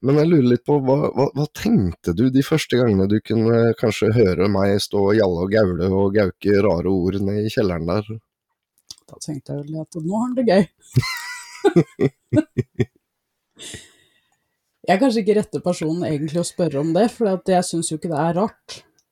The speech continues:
Speaker 1: Nei, det er jo et poeng.
Speaker 2: Selv om det er annerledes enn, og kanskje ikke det som ligger mitt hjerte nærest, det er jo, det er jo det at jeg synes ikke det er rart. Det er riktig for deg, og det er riktig for mange andre.
Speaker 1: Mm.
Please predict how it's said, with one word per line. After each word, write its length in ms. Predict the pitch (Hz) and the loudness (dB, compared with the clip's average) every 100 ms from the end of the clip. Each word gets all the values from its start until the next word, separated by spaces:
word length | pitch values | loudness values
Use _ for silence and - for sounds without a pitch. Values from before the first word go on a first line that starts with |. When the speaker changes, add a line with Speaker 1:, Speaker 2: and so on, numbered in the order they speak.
| _ _ _ _ _ - | _ _ _ _ _ -6
Speaker 1:
Nei, 220 | 92 87 - _ _ - | -4 -4 -6 _ _ -6
det 80 | 98 | -4
er 140 | 85 80 | -4 -6
jo 80 | |
et 120 | 90 - | -10 -4
poeng. 300 | 98 87 - _ _ _ _ _ _ _ _ _ _ _ _ - | -4 -4 -12 _ _ _ _ _ _ _ _ _ _ _ _ -12
Speaker 2:
Selv 320 | - 196 185 | -2 2 2
om 80 | 180 | 2
det 80 | 180 | 2
er 120 | 180 | 2
annerledes 480 | 156 156 151 165 165 | 2 0 0 -2 0
enn, 140 | 165 165 165 | 0 0 -2
og 240 | - 170 160 | 0 -2 0
kanskje 300 | 170 160 151 | -2 -2 -4
ikke 140 | 160 | 0
det 100 | 156 156 | 0 0
som 160 | 170 170 | 0 -2
ligger 480 | 156 151 165 165 - | -2 0 0 0 -2
mitt 340 | 170 165 - 175 | -2 -4 -4 -4
hjerte 300 | 156 - 160 | -4 -4 -4
nærest, 540 | 156 156 220 - - 151 | -2 0 0 -2 -4 -2
det 80 | 180 175 | 0 2
er 220 | 139 156 | 2 0
jo, 100 | 156 131 107 71 - 160 - _ - | 0 -2 -4 -8 -14 -20 -20 _ -12
det 220 | - 156 | -4 0
er 100 | 151 | 0
jo 80 | 151 | 0
det 120 | 147 | -2
at 100 | - | -2
jeg 120 | 135 - | -4 -6
synes 180 | 139 | -10
ikke 140 | - 175 | -6 -4
det 40 | 151 | -2
er 60 | 113 | -4
rart. 160 | - | -6
Det 80 | 160 | -4
er 80 | 160 | -4
riktig 320 | 156 - 143 - | -6 -6 -6 -6
for 160 | 143 | -4
deg, 160 | 156 220 | 0 2
og 80 | 180 | 2
det 80 | 165 | -2
er 80 | |
riktig 240 | 165 - 131 | -4 -8 -2
for 100 | 151 | -2
mange 220 | 151 139 | -2 -2
andre. 280 | 131 151 165 _ _ _ _ _ _ _ _ _ - | -4 -4 -6 _ _ _ _ _ _ _ _ _ -8
Speaker 1:
Mm. 140 | 101 | -8